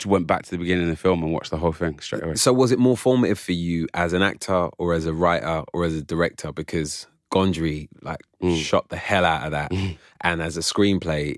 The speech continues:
Speaker 2: it's unbelievable.
Speaker 1: Yeah.
Speaker 2: Um, it's, it's mind-blowing visually and in terms of the performances as well.
Speaker 1: All of the feelings are there. It's the film that, like, led me into, like, Wes Anderson and, like, all those kind of,
Speaker 2: Right.
Speaker 1: like, indie
Speaker 2: Right,
Speaker 1: films
Speaker 2: right,
Speaker 1: from
Speaker 2: right.
Speaker 1: that period. It felt so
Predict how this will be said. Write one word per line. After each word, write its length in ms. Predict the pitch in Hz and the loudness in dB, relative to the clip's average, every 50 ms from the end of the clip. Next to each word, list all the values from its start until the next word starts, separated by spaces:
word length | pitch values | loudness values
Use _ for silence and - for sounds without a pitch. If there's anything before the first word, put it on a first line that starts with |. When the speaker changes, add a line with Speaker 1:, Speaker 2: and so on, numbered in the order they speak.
| - _ _ | -10 _ _
Speaker 2:
it's 180 | - 80 - - | -4 -2 -2 -2
unbelievable. 760 | 78 82 80 76 80 80 85 82 76 78 71 73 76 71 | -2 -2 0 0 0 2 2 2 0 -2 -4 -4 -2 0
Speaker 1:
Yeah. 180 | 82 80 76 67 - - - _ _ _ - | 0 -2 -2 -4 -8 -14 -20 _ _ _ 0
Speaker 2:
Um, 320 | 85 85 80 80 78 - - _ _ _ _ _ _ _ - | 0 0 2 0 -2 -6 -8 _ _ _ _ _ _ _ -4
it's, 240 | 98 - - - - - | -2 -2 -4 -6 -4 -4
it's 180 | 104 92 - | -4 -2 0
mind-blowing 520 | 101 98 92 95 90 80 87 85 82 80 76 | 2 2 2 2 2 0 0 0 0 -2 0
visually 560 | 87 101 98 87 90 87 82 85 80 - - _ _ | 0 0 2 2 2 2 2 2 0 -2 -6 _ _
and 180 | 85 87 87 85 | -4 -2 0 -2
in 100 | 82 80 | -2 -2
terms 260 | - 92 87 82 78 | -2 -2 -2 -2 -4
of 40 | 76 | -6
the 60 | 78 | -8
performances 600 | - 78 - - 82 80 73 71 - 80 76 73 | -10 -8 -6 -4 -4 -4 -4 -6 -6 -8 -8 -8
as 140 | 76 71 73 | -8 -8 -4
well. 340 | 78 80 73 65 - - - _ _ _ _ _ | -2 -2 -2 -2 -4 -8 -16 _ _ _ _ _
Speaker 1:
All 260 | - 110 113 113 113 | 4 6 6 8 6
of 140 | 107 98 95 | 6 4 2
the 120 | - 98 85 | -2 -4 -4
feelings 760 | - - - - 113 110 107 98 95 92 85 82 82 80 82 | -4 -8 -2 0 2 4 4 4 4 2 2 0 -2 -4 -6
are 60 | 82 | -2
there. 320 | 80 90 90 85 80 - - _ _ _ | 0 2 2 2 0 -2 -6 _ _ _
It's 140 | - 95 - | -8 -4 0
the 100 | - 113 | 0 0
film 260 | - - 120 113 110 | 4 4 4 4 6
that, 80 | 101 - | 4 4
like, 160 | 98 95 87 | 4 2 4
led 180 | 98 101 95 92 | 4 4 4 4
me 120 | 95 92 | 4 2
into, 160 | 90 85 - | 2 2 2
like, 120 | 90 80 80 | 0 2 4
Wes 220 | 90 92 95 85 | 4 4 4 4
Anderson 520 | 92 92 90 90 90 80 - - 85 85 85 | 4 2 2 2 2 0 0 -4 -2 -2 -2
and, 100 | 85 87 | 0 0
like, 220 | 85 82 - - | -2 -4 0 2
all 100 | 95 92 | 4 4
those 220 | 92 92 90 85 | 6 4 4 2
kind 160 | - - 90 87 | 0 -2 -2 0
of, 60 | 80 | 0
Speaker 2:
Right. 60 | 82 | 0
Speaker 1:
like, 200 | 85 82 80 - - - | 0 0 -2 -2 -2 2
indie 500 | 95 95 95 90 90 85 85 82 80 80 | 2 4 4 4 4 4 2 2 0 -2
Speaker 2:
Right, 120 | 78 80 | 0 2
Speaker 1:
films 260 | 92 92 90 82 76 | 2 4 4 2 0
Speaker 2:
right, 60 | 71 71 | -4 -4
Speaker 1:
from 100 | 85 82 | -4 -2
Speaker 2:
right. 140 | 82 - - _ - | -2 -4 -6 _ -16
Speaker 1:
that 120 | - - | -14 -2
period. 420 | - 98 98 98 95 87 82 78 - - - - - - _ _ _ _ | 0 2 2 4 4 2 0 -2 -4 -10 -18 -20 -20 -20 _ _ _ _
It 140 | - 104 - | -4 -4 -4
felt 500 | - - - - 113 107 101 90 - - | -4 -10 0 2 4 4 4 2 0 -4
so 540 | - - - - - 98 98 95 90 87 | -4 -4 0 2 4 4 4 4 4 2